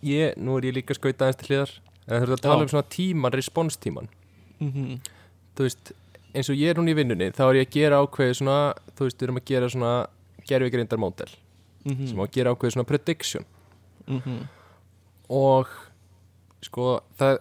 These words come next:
Speaker 1: það er eitt hversu hratt þú getur gert prediction og skila því tilbaka inn í appið.
Speaker 2: Mhm. Mhm.
Speaker 1: En ef að fólk er eitthvað svona, þú veist, fólk sem er að nota appið,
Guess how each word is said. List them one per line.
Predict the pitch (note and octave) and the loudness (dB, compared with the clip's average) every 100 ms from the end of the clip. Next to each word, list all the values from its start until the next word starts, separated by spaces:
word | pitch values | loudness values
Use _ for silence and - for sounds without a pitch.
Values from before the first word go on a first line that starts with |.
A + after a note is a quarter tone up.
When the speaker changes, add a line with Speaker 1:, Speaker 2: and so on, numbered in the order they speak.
| - | -2
Speaker 1:
það | - | 0
er | C3+ - | 2 2
eitt | F#3+ - - | 0 -4 -4
hversu | E3+ D3+ C#3 | 0 0 0
hratt | - F#3+ - | -2 -2 -4
þú | - | -6
getur | D#3 C#3 - | -6 -6 -2
gert | F#3+ - | -2 -2
prediction | - D#3+ D#3+ - B2 | -6 -4 -4 -4 -2
og | A2+ | -2
skila | - E3+ D3 | 0 0 0
því | B2 | 0
tilbaka | C3+ F#2+ - F2+ - - | 0 -2 -2 -8 -8 -6
inn | C3+ C#3 | -2 0
í | A#2 | 0
appið. | G#2+ C3 C3 | -2 -4 -6
Speaker 2:
Mhm. | A#2+ C3 _ _ _ - | -8 -12 _ _ _ -16
Mhm. | C3 B2+ B2+ D3+ - - _ _ _ _ _ _ - | -12 -10 -10 -12 -18 -20 _ _ _ _ _ _ -4
Speaker 1:
En | B2+ B2+ - _ _ - | -2 -2 -8 _ _ -2
ef | C#3 D3 | 0 0
að | - | 0
fólk | F3 - - | 0 -2 -4
er | D3+ D#3 | 0 0
eitthvað | C#3+ C#3+ | 0 0
svona, | C#3 B2+ A#2 - - - _ _ | 0 0 -2 -6 -20 -20 _ _
þú | C#3 | -4
veist, | C3 - - | -4 -6 -2
fólk | D#3 - | -2 0
sem | D3+ | -2
er | C#3 | 0
að | D3+ | 0
nota | G3+ - G#2 | 0 0 -2
appið, | G#2+ F#2 - | 0 -4 -6